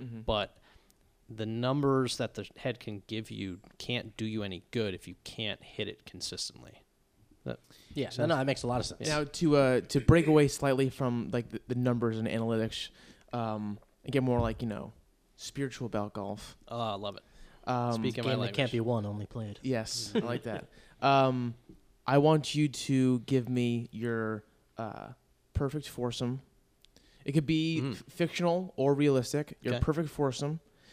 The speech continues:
Speaker 1: your perfect tee off time.
Speaker 2: Okay.
Speaker 1: Okay.
Speaker 2: Yeah, yeah.
Speaker 1: Um,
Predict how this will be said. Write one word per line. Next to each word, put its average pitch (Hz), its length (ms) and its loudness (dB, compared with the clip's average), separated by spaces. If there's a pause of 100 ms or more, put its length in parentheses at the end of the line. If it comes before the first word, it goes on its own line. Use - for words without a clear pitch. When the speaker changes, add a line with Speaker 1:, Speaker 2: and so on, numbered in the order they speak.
(200)
Speaker 1:
your 123 240 0
perfect - 460 -2 (120)
tee 151 280 0
off 113 400 0
time. 113 340 -4 (480)
Speaker 2:
Okay. 113 140 -2
Speaker 1:
Okay. 127 260 -2 (120)
Speaker 2:
Yeah, 113 240 -2 (180)
yeah. 123 340 2
Speaker 1:
Um, 113 260 -2